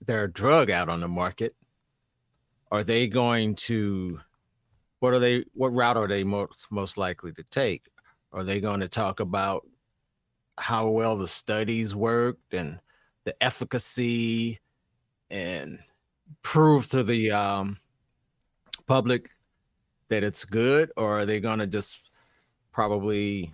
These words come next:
slide a few dollars to their favorite, uh, Congress people to help get that, their, uh, <laughs> drug out on the market? I mean, I,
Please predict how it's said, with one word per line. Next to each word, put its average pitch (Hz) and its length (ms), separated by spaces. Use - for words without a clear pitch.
slide 113 640
a 110 60
few 113 240
dollars 110 640
to 107 340
their 101 160
favorite, 101 760
uh, 95 360
Congress 147 500
people 95 520
to 107 80
help 98 320
get 107 220
that, 101 160
their, 101 340
uh, 95 300
<laughs> - 120
drug 123 340
out 123 200
on 107 160
the 98 80
market? 139 480
I - 20
mean, 113 200
I, 113 120